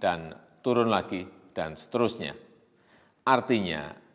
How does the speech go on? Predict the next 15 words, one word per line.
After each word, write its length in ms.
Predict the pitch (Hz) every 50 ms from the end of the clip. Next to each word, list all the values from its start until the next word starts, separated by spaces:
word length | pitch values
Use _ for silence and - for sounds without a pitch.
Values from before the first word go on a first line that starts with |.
| _ _ _
sampai 720 | _ - - 160 156 160 151 147 151 - - - - - -
ditemukannya 880 | - 131 113 - - 139 131 131 123 107 - 131 135 151 156 147 127
vaksin 800 | 104 - - - - 127 - - - - - 196 220 196 143 117
yang 240 | 104 107 98 95 95 - -
efektif, 640 | 90 104 - - 104 98 - - - 127 127 123 - - - - - _ _ _ _
kita 300 | - 113 98 - 104 101
harus 160 | 101 98 - -
hidup 380 | 107 98 - - - 131 113 - - - - - - -
berdamai 560 | - 101 90 - - 101 98 92 92 87 85
dengan 320 | 90 98 95 85 80 82 80
covid 380 | - 85 87 - - 92 87 - - - - _ _ _ _ _ _
untuk 380 | - 110 95 82 - - - -
beberapa 460 | - 98 85 - 87 80 - - 85
waktu 480 | 85 82 87 95 92 85 - - - 82
ke 100 | - -